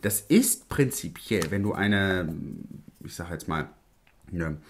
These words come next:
starke Akne vielleicht hast oder starke Rötungen hast oder Discolorations, ne, wenn deine Haut nicht so ebenmäßig ist,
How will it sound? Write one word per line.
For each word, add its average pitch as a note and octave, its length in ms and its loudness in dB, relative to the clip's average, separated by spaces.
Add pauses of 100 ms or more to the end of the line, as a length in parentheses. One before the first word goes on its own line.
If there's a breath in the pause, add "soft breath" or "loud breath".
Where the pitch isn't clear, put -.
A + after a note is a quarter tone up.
(140 loud breath)
starke - 500 -2
Akne A#2 240 0
vielleicht G2+ 460 0
hast G#2 180 -4
oder G2 160 -4
starke G#2+ 500 4
Rötungen G#2 580 4
hast G2+ 280 -2
oder F#2 460 2 (260)
Discolorations, F#2 1040 0 (200)
ne, A#2 160 0
wenn F2+ 100 0
deine E2+ 240 2
Haut F2+ 160 -2
nicht F#2+ 120 0
so - 140 -6
ebenmäßig F#2+ 540 0
ist, - 180 -14